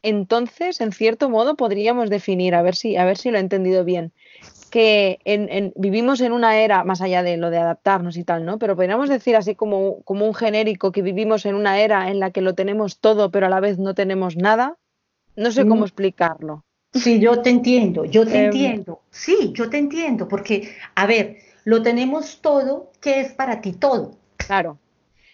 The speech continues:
Speaker 1: Eh, yo voy a decir, voy a definir todo para que nos entendamos, eh, que para mí no es todo, pero, eh, pues tenemos, eh, toda la información a un golpe de clic.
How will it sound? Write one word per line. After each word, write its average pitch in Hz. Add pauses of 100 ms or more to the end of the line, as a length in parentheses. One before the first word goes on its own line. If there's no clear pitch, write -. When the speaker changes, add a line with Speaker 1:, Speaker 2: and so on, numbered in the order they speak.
(120)
Speaker 1:
Eh, 196
yo 208
voy 233
a 226
decir, 226
voy 202
a 208
definir 220
todo 233
para 185
que 180
nos 175
entendamos, 185
eh, 180
que 185
para 170
mí 170
no 180
es 175
todo, 208
pero, 175 (320)
eh, 190
pues 185
tenemos, 208
eh, 175
toda 208
la 220
información 220
a 226
un 196
golpe 190
de 196
clic. 208